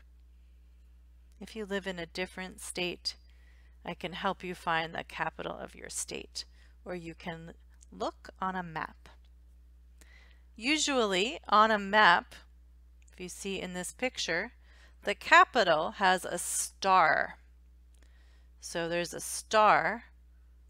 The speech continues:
and it says Harrisburg. Other cities have a circle,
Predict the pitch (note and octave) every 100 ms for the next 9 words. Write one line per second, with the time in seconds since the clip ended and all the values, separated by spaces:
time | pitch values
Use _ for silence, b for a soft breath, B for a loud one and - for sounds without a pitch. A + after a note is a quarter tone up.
0 | - F3 E3+ D#3+ - E3+ D#3+ - E3 D3+
1 | - - - - - - - - - -
2 | - - - - - - F4 E4+ A#3 -
3 | G3 E3+ F3 F3 F#3 E3 D3+ - - G3+
4 | - - -